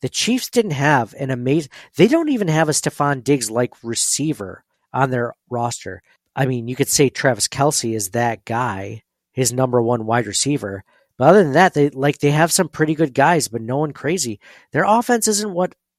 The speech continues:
their offense kept the ship steady, but their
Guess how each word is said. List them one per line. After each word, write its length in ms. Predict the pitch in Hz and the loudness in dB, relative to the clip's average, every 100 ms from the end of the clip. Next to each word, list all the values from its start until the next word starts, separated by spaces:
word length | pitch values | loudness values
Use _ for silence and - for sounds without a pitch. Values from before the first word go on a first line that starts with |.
| _ | _
their 140 | 170 190 | -2 2
offense 400 | 202 220 208 - | 0 2 0 -2
kept 320 | - 180 - _ _ | 0 -2 -2 _ _
the 80 | 147 | -2
ship 320 | - - 160 | 0 0 0
steady, 640 | - - 131 123 208 233 - _ _ - | 0 -2 -2 -2 -4 -6 -12 _ _ 0
but 220 | 135 123 _ _ _ | 0 0 _ _ _
their 160 | - | -2